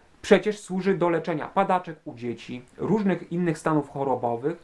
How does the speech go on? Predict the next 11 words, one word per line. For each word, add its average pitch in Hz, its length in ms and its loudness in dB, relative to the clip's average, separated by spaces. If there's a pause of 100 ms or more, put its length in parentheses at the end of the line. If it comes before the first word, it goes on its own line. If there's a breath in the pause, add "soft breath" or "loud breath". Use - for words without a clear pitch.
(560 loud breath)
Między 165 280 2
innymi 165 320 0
jest 156 280 2
badana 143 480 -2
w, 135 320 -8
we 131 120 -4
wpływie 147 320 2
na 127 120 -2
chorobę 123 360 0
Parkinsona, 160 800 -2
Alzheimera. 147 840 -2